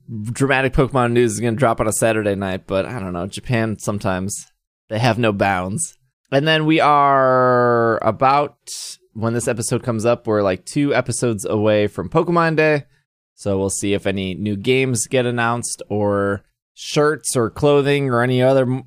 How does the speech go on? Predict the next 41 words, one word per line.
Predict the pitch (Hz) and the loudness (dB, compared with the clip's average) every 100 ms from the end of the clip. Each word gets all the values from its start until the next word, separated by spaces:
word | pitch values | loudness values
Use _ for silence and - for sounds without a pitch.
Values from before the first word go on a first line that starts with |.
| 127 | -8
brand | 101 123 131 135 | 0 2 2 0
deals | 123 135 135 127 | 2 2 2 0
that | 131 | 0
Pokemon | 131 123 131 | 0 0 0
wants | 123 120 | 0 -2
to | 110 | -2
do | 127 | 0
this | 120 113 | 0 0
year. | 131 127 | 2 2
They're | 110 104 92 - | 4 2 0 -4
doing | 120 113 110 104 | 0 2 2 -2
quite | - - 127 135 - | -2 2 4 2 0
a | 104 | -2
bit, | 92 117 123 135 _ _ - | 0 2 2 0 _ _ -8
uh, | 120 143 | -6 -4
which | 147 | -2
we're | 175 | 0
gonna | 233 277 | -2 2
talk | 349 294 | 0 2
about. | 135 101 _ _ - | 0 0 _ _ -10
So | |
before | 117 - 143 | -8 0 2
we | 143 | 2
begin, | 135 131 143 160 214 | 0 0 2 2 0
happy | 190 127 123 | -2 0 0
Black | 123 107 | 2 0
History | - - - 170 | 2 -2 2 0
Month. | 175 254 339 - - _ | 2 0 -4 -12 -20 _
The | 151 117 113 113 | -4 0 2 0
Pokemon | 127 120 123 117 113 | 0 -2 0 0 -2
Company | 123 117 117 113 | -2 -2 -2 -4
did | 98 107 110 104 | -4 0 -2 -2
tweet | - - 117 160 | -10 -4 -2 -4
today | - - 160 165 208 | -8 -6 -2 0 0
for | - 110 | 0 -4
the | |
first | - 120 - | 0 -2 0
time | 110 107 | -4 -2
ever | 117 120 139 156 170 - | 0 2 2 0 -2 -4
in | 143 | -2
history, | 147 160 - 208 247 - | 0 -2 0 0 0 -8